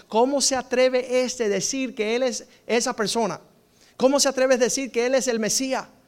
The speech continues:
¿Cómo se atreve a decir que él es la salvación? ¿Cómo se atreve de decir que Dios lo va a levantar de los muertos, que él es la persona?". Nadie creía. Y entonces tomaron,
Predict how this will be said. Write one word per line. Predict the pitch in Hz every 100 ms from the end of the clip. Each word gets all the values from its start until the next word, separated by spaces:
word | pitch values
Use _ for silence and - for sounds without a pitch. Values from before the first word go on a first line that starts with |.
| _ _ -
¿Cómo | 262 294
se | 285
atreve | 277 277 277
a | 262
decir | 233 285 262
que | 226 220
él | 262
es | 262 247
la | 233
salvación? | - 226 220 - 262 269 247 165 - - -
¿Cómo | 220 285 311
se | 294
atreve | 285 262 269 269 247
de | 240
decir | 226 226 269 262
que | 233
Dios | 208 240 262 247
lo | 233
va | 240
a |
levantar | 247 233 202 240 240
de |
los | 226 190
muertos, | 233 254 220
que | 190 208 254
él |
es | 262 269 262
la | 240 220
persona?". | 202 262 262 190
Nadie | 220 254 254
creía. | 247 269 269 - - - - -
Y | 196
entonces | 208 233 262 277 262 - - -
tomaron, | 202 202 226 254 277 294 247 196 196